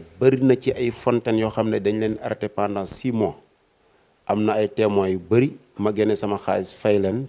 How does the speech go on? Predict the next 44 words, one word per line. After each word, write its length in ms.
pour 100
ñoom 260
ñu 120
dem 220
continuer 560
am 140
ndox. 160
Euh, 200
beneen 320
bi 80
mooy, 420
euh, 220
jeunesse 360
su 100
commune 300
Nguéniène, 460
maa 180
ngi 140
jëflante 380
ak 80
ñoom 160
bu 80
baax 200
a 40
baax. 160
Chaque 400
nawetaan 680
danañ 300
ànd 320
liggéey 280
liggéey 200
bu 120
mucc 160
ayib. 240
Ren 260
nag 180
ak 220
covid 260
bi 120
nga 120
xam 220
ne 80
dafa 240
am, 220